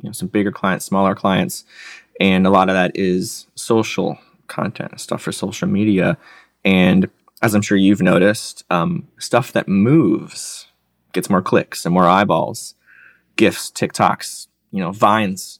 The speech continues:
when that was a thing, right? Stuff with little effects added on. And so my day-to-day tasks at these, at these different jobs would be, you know, making animations, using After Effects and Adobe Premiere.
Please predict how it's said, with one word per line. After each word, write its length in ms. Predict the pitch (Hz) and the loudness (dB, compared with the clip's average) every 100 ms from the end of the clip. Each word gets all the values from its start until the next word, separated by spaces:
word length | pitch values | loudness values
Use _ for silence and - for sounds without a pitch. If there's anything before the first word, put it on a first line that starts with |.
| _ | _
when 120 | 98 | -4
that 120 | 95 | -4
was 140 | 92 - | -4 -8
a 60 | |
thing, 320 | - 92 73 123 | -6 -6 -6 -4
right? 240 | 90 - | -4 -4
Stuff 280 | - 101 - | -4 -4 -4
with 180 | - 104 | -6 -2
little 240 | 98 95 | 0 0
effects 420 | - 98 101 - | 0 0 0 -2
added 240 | 90 90 104 | 0 2 2
on. 320 | 127 113 104 _ - - - _ _ | 2 2 -2 _ -20 -20 -20 _ _
And 100 | 110 | -6
so 120 | 113 | 0
my 140 | 101 95 | 2 2
day-to-day 520 | 98 95 98 98 95 | 2 2 2 2 0
tasks 640 | - 95 98 - - - | 2 2 2 -2 -16 -8
at 120 | 90 90 | -6 -4
these, 300 | 92 - - | -6 -6 -10
at 100 | 90 | -6
these 140 | 92 | -6
different 260 | - 90 82 | -6 -6 -6
jobs 480 | - 90 110 104 - | 0 2 2 -2 -8
would 200 | 92 - | -8 -4
be, 440 | 98 95 95 98 _ _ | -4 -2 -2 -6 _ _
you 80 | 101 | -4
know, 160 | 87 - | -4 0
making 280 | 101 98 92 | -2 0 0
animations, 720 | 98 117 127 - 87 92 - | 2 2 0 -2 -6 -4 -2
using 480 | 120 107 101 104 113 _ _ _ | 0 2 2 0 -4 _ _ _
After 260 | - 139 104 | -2 0 -2
Effects 420 | - - - - | -2 -6 -6 -10
and 240 | 90 95 - | -6 -4 -4
Adobe 300 | 95 92 92 | -2 -2 -4
Premiere. 400 | - 92 127 | -4 -2 -2